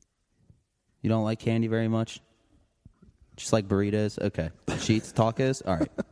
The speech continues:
<laughs> On to the next one. What is your favorite or you think is the best costume you've ever worn? This could be recent or when you were a kid. Just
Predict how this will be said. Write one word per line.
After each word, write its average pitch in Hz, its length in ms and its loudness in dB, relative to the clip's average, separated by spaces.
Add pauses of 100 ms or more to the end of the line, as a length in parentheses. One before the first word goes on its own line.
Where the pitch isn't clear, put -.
(600)
<laughs> - 880 -20
On 135 180 2
to 143 100 2
the 131 80 2
next 110 360 -2
one. 92 260 0 (1200)
What 135 200 2
is 135 140 2
your 127 120 2
favorite 160 560 2
or 123 400 2
you 117 160 2
think 113 300 0
is 104 160 0
the 104 80 4
best 127 400 0
costume 101 800 0
you've 95 220 -2
ever 98 320 0
worn? 87 420 -2
This 113 160 -2
could 113 220 2
be 95 160 0
recent 151 480 2
or 113 240 2 (240)
when 104 160 4
you 95 120 0
were 92 40 0
a 90 40 -4
kid. 131 300 0
Just 104 320 -2